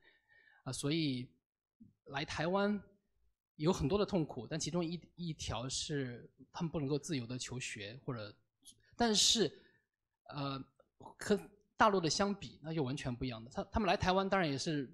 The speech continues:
必须要当兵，跟他们想象的很不一样，就也有人因此而自杀的。但回到大陆的是，所有人都不能当兵，但也被关起来，关了整整一年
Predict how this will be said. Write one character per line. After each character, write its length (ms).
必 100
须 160
要 80
当 220
兵， 220
跟 80
他 60
们 60
想 160
象 120
的 80
很 100
不 120
一 40
样， 260
就 100
也 80
有 100
人 100
因 160
此 140
而 140
自 200
杀 220
的。 120
但 100
回 140
到 100
大 140
陆 100
的 80
是， 240
所 180
有 40
人 80
都 80
不 180
能 160
当 200
兵， 180
但 120
也 80
被 200
关 200
起 120
来， 100
关 180
了 120
整 200
整 180
一 100
年 320